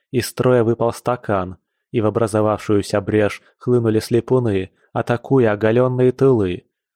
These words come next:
Овечке пришлось отвлечься от кваза – и с ножом в руках тоже вступить в бой. Погонщика попытался снять пастух,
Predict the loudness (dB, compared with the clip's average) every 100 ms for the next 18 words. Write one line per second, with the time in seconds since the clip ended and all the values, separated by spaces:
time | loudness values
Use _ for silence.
0 | _ _ _ _ -2 0 0 0 -2 0
1 | -2 0 -2 0 -2 0 -2 -2 -4 -4
2 | -4 -2 -2 -2 -4 -6 _ _ -4 -4
3 | -2 -2 0 -2 -2 -4 -2 -2 -4 -2
4 | -2 -2 -4 -4 0 0 0 0 0 0
5 | -4 _ _ _ _ _ _ -4 -4 0
6 | 0 0 -2 -2 -2 -2 -2 0 -2 -2
7 | -4 -2 -2 -4 -6 -2 0 0